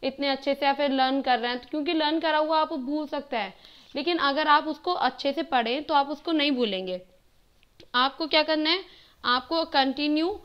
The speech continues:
एकदम इंटरेस्ट लेके पढ़ना है। कोई भी सब्जेक्ट आप पढ़ रहे हैं, specially साइंस के लिए नहीं बोला मैंने, आ, कोई भी सब्जेक्ट आप पढ़ रहे हैं तो आप उसको इंटरेस्ट लेके ही पढ़ें।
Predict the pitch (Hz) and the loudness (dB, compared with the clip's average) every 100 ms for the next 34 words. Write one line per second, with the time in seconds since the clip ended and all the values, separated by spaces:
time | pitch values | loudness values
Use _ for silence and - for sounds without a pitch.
0 | - - - 262 302 339 - 302 294 311 | -20 -20 -10 -4 0 0 0 -2 0 -2
1 | 311 311 302 320 - 254 262 277 302 277 | 0 -2 0 0 2 2 2 0 -2 0
2 | 285 285 226 269 269 269 269 254 247 254 | -2 -2 -2 -2 2 2 2 -2 0 -2
3 | 262 254 247 247 285 277 285 294 262 240 | 0 0 -2 -6 -6 -4 -4 -2 -2 -2
4 | 254 285 285 277 285 247 226 233 247 320 | -4 -4 -2 -2 -2 -2 -2 -4 -4 -6
5 | - - - - - 233 233 285 285 294 | -8 -20 -20 -12 -2 -2 0 -2 0 -2
6 | 226 277 285 294 285 247 269 302 320 269 | 0 0 2 0 0 0 0 0 -2 -4
7 | 285 330 277 254 247 262 - 240 233 262 | -6 -4 -4 0 -2 -2 -2 -2 0 0
8 | 262 - 214 185 | 0 -2 -4 -4